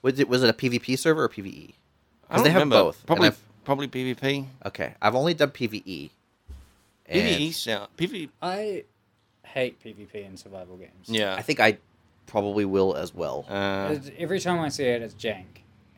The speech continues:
Speaker 3: And there's
Speaker 2: Yeah.
Speaker 3: just some weirdness and
Speaker 1: Yeah.
Speaker 3: some exploit that means that people can just break your stuff. Or
Speaker 1: Yeah.
Speaker 2: Yeah.
Speaker 1: This is
Speaker 2: Yeah.
Speaker 1: a game built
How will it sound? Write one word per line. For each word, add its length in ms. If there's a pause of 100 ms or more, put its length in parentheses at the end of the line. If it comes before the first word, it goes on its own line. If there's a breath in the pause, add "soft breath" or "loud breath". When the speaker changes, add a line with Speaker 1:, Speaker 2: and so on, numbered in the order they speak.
Speaker 3:
And 460
there's 140
Speaker 2:
Yeah. 120
Speaker 3:
just 340
some 380
weirdness 760 (100)
and 580 (420)
Speaker 1:
Yeah. 220
Speaker 3:
some 260
exploit 640
that 100
means 340
that 120
people 140
can 100
just 180
break 240
your 60
stuff. 500 (180)
Or 120
Speaker 1:
Yeah. 260 (140)
Speaker 2:
Yeah. 280 (260)
Speaker 1:
This 200
is 220 (100)
Speaker 2:
Yeah. 80
Speaker 1:
a 40
game 340
built 320